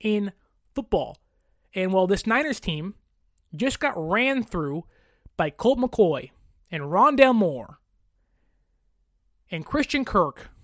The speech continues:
and James frickin' Conner, let me tell you,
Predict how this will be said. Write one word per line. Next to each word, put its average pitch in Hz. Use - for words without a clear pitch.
and 170
James 240
frickin' -
Conner, 151
let 165
me 220
tell 320
you, 170